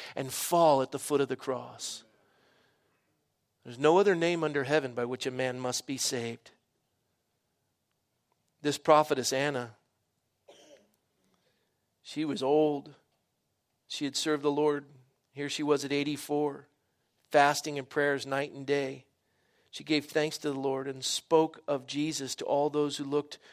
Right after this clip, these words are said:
for redemption in Jerusalem. She was so touched, she said, "Salvation's come." You see, that's what happens to the human heart when we come to terms with the cross.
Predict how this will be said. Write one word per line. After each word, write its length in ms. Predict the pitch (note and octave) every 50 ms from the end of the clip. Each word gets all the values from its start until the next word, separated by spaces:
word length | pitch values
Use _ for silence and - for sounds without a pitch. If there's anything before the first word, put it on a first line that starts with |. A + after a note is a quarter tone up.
| - _
for 160 | - - C#3+
redemption 580 | C3 C3+ C3 C3+ C#3+ C#3+ D3 D3 - - C3+ B2+ B2+
in 80 | B2+
Jerusalem. 460 | B2 C3+ C#3+ C#3+ C#3+ C#3 - C#3 B2
She 160 | A#2 - D3+ D3
was 120 | C#3+ C3+
so 160 | - - D3+
touched, 380 | C#3 - - D#3+ D3 C#3 - -
she 80 | D3+
said, 340 | C#3 - - D3 C3+ C3 - - - - - - -
"Salvation's 640 | - - D#3 C3 C3 C#3+ C#3 C3 - - C3+ C3 -
come." 240 | - - B2 G#2+ G#2 - _ _ _ _ _ _ _ _ _ - - - _
You 80 | - E3+
see, 100 | F#3 G#3
that's 160 | G#3+ A3+ -
what 100 | G#3 E3
happens 440 | D3 D#3+ E3 E3 E3 E3+ D3 - -
to 80 | D#3
the 80 | C3+ C3
human 320 | A#2+ - E3+ D#3 D3 C3+
heart 420 | A#2 A2 - D#3 D3 C3 A#2+ B2 - _ _ - - - - - - - - _ _ _
when 180 | - C#3+ C3+ C3
we 140 | C#3 D#3+ D3+
come 280 | - - E3 D3+ C#3+
to 80 | C3 C3
terms 340 | - - D#3 C#3+ C3+ B2 A2+
with 120 | C3 B2+
the 40 | B2+
cross. 600 | - - C#3 C3+ A#2 G2 - - - - - -